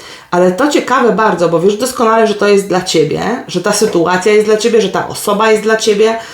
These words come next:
em, że tego pragnie, że to cię uszczęśliwi, a z drugiej strony, jak sobie pomyślisz,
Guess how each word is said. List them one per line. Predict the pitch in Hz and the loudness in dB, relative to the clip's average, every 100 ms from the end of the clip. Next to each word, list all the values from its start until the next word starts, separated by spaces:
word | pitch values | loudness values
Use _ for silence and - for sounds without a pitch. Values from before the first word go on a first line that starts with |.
| - - | -18 -12
em, | - 180 175 175 180 180 - | -4 0 0 0 -2 -4 -2
że | 196 196 208 | 0 2 2
tego | 208 214 202 | 0 0 0
pragnie, | 208 196 156 - 175 240 | -2 -2 -2 -2 0 2
że | 202 | 2
to | 214 | 0
cię | 214 214 | 0 0
uszczęśliwi, | 240 240 - 202 185 - 180 160 214 339 381 - - - | 2 0 0 0 0 0 -2 0 2 0 -2 -10 -14 -4
a | 175 170 | 0 0
z | 165 | 0
drugiej | 185 247 247 247 | 0 2 2 0
strony, | 240 240 233 226 | -2 0 2 2
jak | 202 196 | 0 -2
sobie | 196 185 | -2 -2
pomyślisz, | 185 185 185 233 - 233 240 - | -2 0 2 0 -2 -4 -4 -8